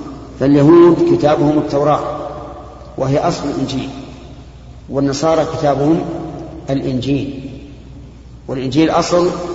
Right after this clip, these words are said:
ومرجع لكل الكتب التي جاءت بعده.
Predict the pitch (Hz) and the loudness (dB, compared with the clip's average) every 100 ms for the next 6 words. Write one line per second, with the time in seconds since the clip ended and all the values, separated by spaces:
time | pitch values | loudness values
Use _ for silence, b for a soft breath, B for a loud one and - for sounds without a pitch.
0 | 135 135 165 147 160 180 - - - - | -2 2 2 2 0 0 -2 -8 -10 -14
1 | - - 127 120 180 180 170 147 156 160 | -16 -10 -10 -2 0 2 0 0 0 0
2 | 170 165 - - - - - - - - | 0 -2 -8 -12 -14 -16 -16 -18 -18 -20
3 | - - 127 131 123 131 131 151 139 139 | -14 -8 -4 -4 -4 -2 0 0 -2 -6
4 | 104 - | -6 -8